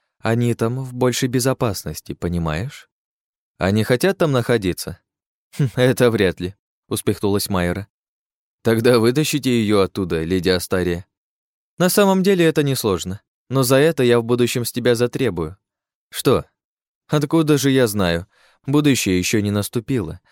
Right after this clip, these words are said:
но, надеюсь, ты не забудешь, кто был к тебе чрезмерно благосклонен". "Договорились", кивнул я. "Но это не все. Ты забываешься.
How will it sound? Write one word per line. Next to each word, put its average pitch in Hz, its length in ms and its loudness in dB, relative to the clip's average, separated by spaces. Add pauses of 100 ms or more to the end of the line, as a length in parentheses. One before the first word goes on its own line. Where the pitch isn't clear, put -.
(120)
но, 113 140 -2
надеюсь, 107 380 2
ты 123 100 -2
не 113 100 -4
забудешь, 110 460 -2
кто - 200 -6
был 87 180 -2
к - 60 -16
тебе 90 220 -4
чрезмерно 92 640 -2
благосклонен". 90 720 -4 (800)
"Договорились", 113 800 2 (400)
кивнул 95 360 -2
я. 87 200 -4 (680)
"Но 113 140 2
это 147 240 2
не 143 140 0
все. 87 260 -4 (640)
Ты 98 160 2
забываешься. 107 1000 0